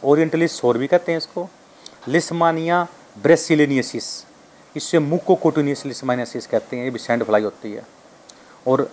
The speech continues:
Giardia intestinalis मैंने बताया था, grand old man of intestine,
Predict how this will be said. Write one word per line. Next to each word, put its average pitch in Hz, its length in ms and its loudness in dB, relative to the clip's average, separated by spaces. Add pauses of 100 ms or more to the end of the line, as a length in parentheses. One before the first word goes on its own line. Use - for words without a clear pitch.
Giardia 156 540 2
intestinalis 156 560 -2
मैंने 151 160 0
बताया 151 220 6
था, 151 280 0
grand 151 340 4 (120)
old 143 200 6
man 147 200 0
of 139 400 2 (420)
intestine, 123 640 -2